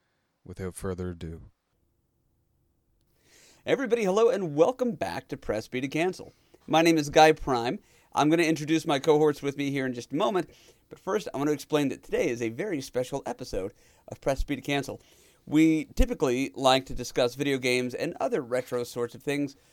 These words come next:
Speaker 2: but today's gonna be a bit different.
Speaker 1: We're gonna talk about the new Mortal Kombat movie?
Speaker 2: Oh, man. I,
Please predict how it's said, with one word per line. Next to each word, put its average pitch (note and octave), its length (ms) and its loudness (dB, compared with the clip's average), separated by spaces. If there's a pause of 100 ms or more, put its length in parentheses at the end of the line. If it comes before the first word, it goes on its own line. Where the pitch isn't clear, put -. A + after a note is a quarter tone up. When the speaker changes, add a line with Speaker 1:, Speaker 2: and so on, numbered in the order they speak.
(180)
Speaker 2:
but - 100 -16
today's - 240 -8
gonna E3+ 160 -4
be D3+ 120 2
a C3+ 40 0
bit C#3 500 -10
different. - 480 -4 (600)
Speaker 1:
We're A#2 80 -6
gonna C3 140 -4
talk C#3+ 140 6
about C3+ 180 4
the B2 100 -8
new C#3 140 2
Mortal C3 260 6
Kombat C3+ 380 4
movie? D3 280 -2 (1300)
Speaker 2:
Oh, G2 160 -6
man. G2+ 300 -8 (340)
I, C#3 120 4